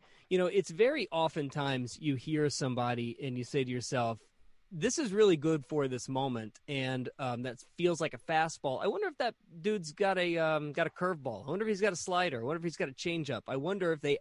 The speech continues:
ever have a second pitch. And all too often we find out that some of our favorite bands, you know, they're probably just gonna be there. You know, it's very rarely that, you know, you can, you hear an Alabama Shakes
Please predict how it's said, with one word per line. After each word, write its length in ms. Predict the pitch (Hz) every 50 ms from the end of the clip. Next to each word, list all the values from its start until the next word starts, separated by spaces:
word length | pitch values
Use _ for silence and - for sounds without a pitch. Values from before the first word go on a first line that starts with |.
| -
ever 300 | 185 175 170 151 185 175
have 220 | 156 151 156 156 143
a 40 | 135
second 480 | - - - 139 131 - 127 95 - -
pitch. 360 | - 170 135 - - - 139
And 180 | 127 117 110 - _ _ _ _ _ _ _ _ _ _ -
all 220 | 156 175 180 190
too 200 | - - 175 160 170
often 300 | 170 170 143 - 151 139
we 100 | 131 127
find 340 | 117 - 147 139 139 131 131
out 200 | 123 123 120 113
that 100 | 123 113 - _
some 240 | - - 160 156 147
of 80 | 127
our 120 | 127 123 120
favorite 420 | - - 143 135 117 120 107 -
bands, 500 | - 131 131 131 127 123 113 110 - - _ _ _ _ _ _ _ _ _
you 60 | - 294
know, 140 | 285 285
they're 120 | 247 262 220
probably 540 | - 214 208 233 247 262 240 254 262 254 214 165 -
just 300 | - 165 180 202 - -
gonna 180 | 214 220 202
be 160 | 165 202 214 180
there. 240 | 135 110 87 - - _ _ _ _ _ _
You 80 | - 151
know, 80 | 156 156
it's 80 | 139
very 260 | 143 160 175 180 185
rarely 460 | 175 156 160 160 170 180 170 160 147 131
that, 180 | 135 131 - - _ _ - -
you 100 | 147 131
know, 60 | 123
you 180 | 127 131 127
can, 260 | - 139 123 117 - -
you 440 | - - - - - 107 135 147 143
hear 200 | 123 135 175 165
an 80 | 143 139
Alabama 460 | 139 139 139 139 131 135 127 120 117
Shakes 440 | - - 170 156 135 113 - -